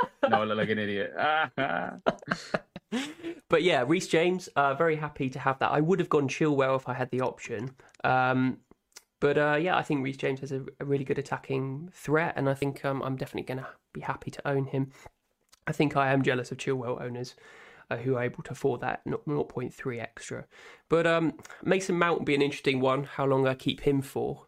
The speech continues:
Speaker 2: uh, because I think he's done more than enough, uh, t-, for my team already. I think, um, I'll try and move him on for Foden at some point, but with Newcastle and Burnley up next, I, I can't really, uh, move him on.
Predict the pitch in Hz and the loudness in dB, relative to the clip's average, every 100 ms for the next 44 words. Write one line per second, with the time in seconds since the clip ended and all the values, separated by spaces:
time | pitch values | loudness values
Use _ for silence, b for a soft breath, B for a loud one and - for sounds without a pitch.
0 | _ 131 131 131 131 147 - 127 120 - | _ -6 -4 -4 -6 -10 -6 -6 -6 -4
1 | 165 123 - 120 120 135 139 135 131 120 | -4 -6 -6 -6 -2 0 2 2 -2 -6
2 | 120 120 - - _ B B B B - | -4 -6 -8 -18 _ B B B B 0
3 | 131 131 - - 156 139 143 165 143 135 | 0 0 -10 -2 2 2 2 2 2 2
4 | 143 156 156 139 139 - 143 143 - 139 | 2 2 2 2 0 0 -2 -2 -2 -2
5 | 151 B B B B - - - 139 147 | -2 B B B B -4 0 4 6 4
6 | 139 143 139 135 139 - 147 165 117 107 | 4 4 4 2 0 2 2 2 0 -2
7 | - 131 127 - 117 - 135 127 - - | 0 0 0 -4 -6 -6 -8 -10 -14 -14
8 | - 139 175 170 143 135 131 127 123 120 | -4 2 2 2 0 2 0 0 0 -2
9 | 113 - - - - - - 139 - 98 | -4 -6 -6 -8 -10 -10 -14 -12 -8 -8
10 | - 113 127 107 - - 139 127 123 123 | -6 -8 -8 -10 -12 -8 -4 -4 -2 -4
11 | 120 | -4